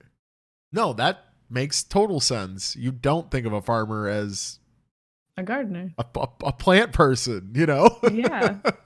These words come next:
Speaker 1: They're
Speaker 2: A lot of
Speaker 1: just on
Speaker 2: people
Speaker 1: a whole
Speaker 2: think of
Speaker 1: nother
Speaker 2: them for,
Speaker 1: level.
Speaker 2: like, livestock nowadays. They just picture, like, you know, chicken and
Speaker 1: Mm.
Speaker 2: cows and stuff like that.
Speaker 1: Yeah, no, that makes sense. That makes sense. <laughs> That makes sense. Yeah. Huh. Okay.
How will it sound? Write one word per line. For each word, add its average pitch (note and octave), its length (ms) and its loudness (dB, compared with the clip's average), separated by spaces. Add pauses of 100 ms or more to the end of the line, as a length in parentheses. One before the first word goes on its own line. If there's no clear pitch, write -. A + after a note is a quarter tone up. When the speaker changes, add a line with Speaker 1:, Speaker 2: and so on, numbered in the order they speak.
(1040)
Speaker 1:
They're D#3 100 0
Speaker 2:
A G3 40 4
lot A3 40 4
of A#3 40 4
Speaker 1:
just - 120 2
on E3+ 40 6
Speaker 2:
people - 0 -
Speaker 1:
a D#3+ 40 4
whole D3 100 4
Speaker 2:
think A#3+ 160 4
of A3 60 4
Speaker 1:
nother A3 40 2
Speaker 2:
them A3 100 4
for, - 60 4 (160)
Speaker 1:
level. - 40 -2
Speaker 2:
like, F#3 160 -2
livestock E3+ 840 -6
nowadays. E3 840 -8
They F3 100 -6
just E3+ 160 -10
picture, F#3+ 240 -8
like, E3 320 -6 (240)
you F3+ 80 -8
know, E3 160 -4
chicken E3 480 -2
and E3 140 -6
Speaker 1:
Mm. - 20 -14
Speaker 2:
cows E3 460 -6
and E3 80 -10
stuff E3 220 -12
like E3 180 -12
that. - 320 -8 (380)
Speaker 1:
Yeah, A#2+ 380 0
no, B2 140 -2
that A#3 140 0
makes - 160 -2
sense. A#2 320 -2
That A#2 100 -4
makes E3 200 -6
sense. F#2+ 460 -8 (140)
<laughs> F#3 60 2 (460)
That C#3 240 -6
makes F3 240 -8
sense. G2+ 460 -14 (880)
Yeah. D#3+ 380 2 (420)
Huh. C3+ 300 2 (420)
Okay. E3 440 0